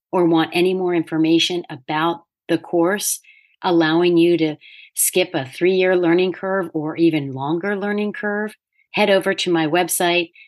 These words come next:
w w w dot davignedesign dot com. You can find all of the information there, or send me an email if you have any further questions.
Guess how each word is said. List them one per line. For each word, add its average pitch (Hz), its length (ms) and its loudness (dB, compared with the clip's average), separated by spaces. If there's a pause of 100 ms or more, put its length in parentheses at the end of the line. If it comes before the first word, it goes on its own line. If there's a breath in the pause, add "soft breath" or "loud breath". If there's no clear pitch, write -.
(120)
w 185 300 0
w 160 380 2
w 190 500 -2
dot 156 300 -6
davignedesign 165 920 0
dot 147 240 -8
com. 175 440 -4 (220 soft breath)
You 165 100 -4
can 160 100 -4
find 143 260 -2 (100)
all 185 240 2
of 175 100 0
the 185 140 -2
information 160 600 0
there, 160 360 0 (300 loud breath)
or 160 140 0
send 165 280 4
me 165 140 6
an 160 140 0
email 156 380 2
if - 140 -14
you 147 80 -6
have 143 240 -6
any 143 160 -4
further 139 320 -6
questions. - 680 -8